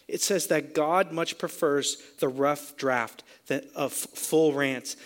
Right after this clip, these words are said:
and typos to polish edited versions. C S Lewis said of prayer, "We must lay before him what is in us, not what ought to be in us."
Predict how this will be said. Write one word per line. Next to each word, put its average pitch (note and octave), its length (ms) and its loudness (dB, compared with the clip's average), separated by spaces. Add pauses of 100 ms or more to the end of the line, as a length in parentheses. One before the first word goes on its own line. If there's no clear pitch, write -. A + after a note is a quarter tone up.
and C3 160 -4
typos C3+ 520 -2
to - 120 -12
polish B2+ 540 -6 (320)
edited A2+ 480 -8 (580)
versions. - 600 -8 (1040)
C F3+ 300 2
S D3 180 2
Lewis D3+ 300 2
said C3+ 240 2
of - 260 -8
prayer, C3 460 0 (400)
"We D3+ 160 0
must D#3 400 2
lay D#3+ 240 4
before D3+ 500 0
him B2 380 -4 (300)
what C#3 200 2
is C#3 160 2
in C#3+ 240 -4
us, - 440 -4 (600)
not C#3 340 -2
what C#3 200 -4 (100)
ought B2+ 220 -10
to - 80 -10
be G#2 180 -10
in F#2+ 120 -14
us." - 320 -10